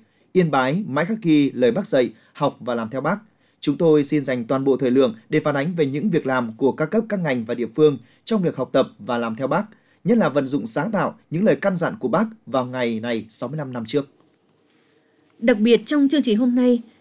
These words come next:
Speaker 2: trong mục Khách mời phòng thu còn có sự tham gia của ông Trần Huy Ân,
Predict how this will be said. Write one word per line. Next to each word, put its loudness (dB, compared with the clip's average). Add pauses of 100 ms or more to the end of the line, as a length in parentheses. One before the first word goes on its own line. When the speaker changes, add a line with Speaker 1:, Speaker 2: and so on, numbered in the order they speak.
Speaker 2:
trong 4
mục 4
Khách -6
mời 4
phòng 0
thu 4
còn 0
có 2
sự -2
tham 2
gia -2
của 0
ông 0
Trần 2
Huy 2
Ân, 2